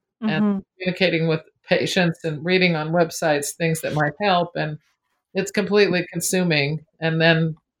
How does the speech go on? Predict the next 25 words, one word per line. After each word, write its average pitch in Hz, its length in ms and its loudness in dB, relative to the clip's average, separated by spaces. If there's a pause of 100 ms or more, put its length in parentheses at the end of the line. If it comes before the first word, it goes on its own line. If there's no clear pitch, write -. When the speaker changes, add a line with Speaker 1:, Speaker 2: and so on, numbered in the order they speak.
(320)
Speaker 1:
so 190 100 -4
the 180 120 0
people 202 360 -2
I 180 80 4
relate 190 400 0
to 185 160 -2
the 165 100 -2
most 190 420 0
are 160 380 0 (120)
the 175 60 -2
patients, 202 640 0
the 165 120 -4
other 175 220 2
patients, 175 640 -2
and 156 160 0
I've 165 220 0
made 165 320 0
many 170 360 0
really 165 420 0
good 165 240 -2
friends. 160 300 0
These 214 240 0
people 196 380 -2
are 151 200 4
amazing, 156 880 0